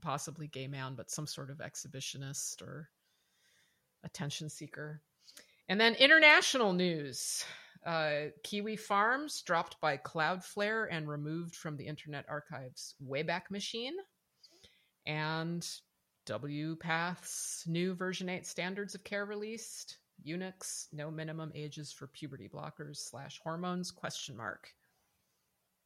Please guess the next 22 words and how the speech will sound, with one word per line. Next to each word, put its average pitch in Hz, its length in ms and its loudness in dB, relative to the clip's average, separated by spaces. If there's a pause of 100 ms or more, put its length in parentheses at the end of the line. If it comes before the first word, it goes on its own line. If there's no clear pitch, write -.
(320)
So 160 280 0
eunuch, 156 380 2
people 214 280 4
are 185 80 8
talking 214 340 6
about 196 240 6
eunuchs. 208 560 2
I 170 100 4
guess 196 640 2
W 202 300 0
path 190 540 0
recognizes 170 800 -2
eunuch 202 540 -2
as 170 220 -2
some 175 180 -4
sort 165 340 -2
of 160 440 -6 (1000)
gender 185 800 4 (460)
that 170 220 2 (100)
requires 175 800 2
affirmative 170 720 -2
care. 151 640 0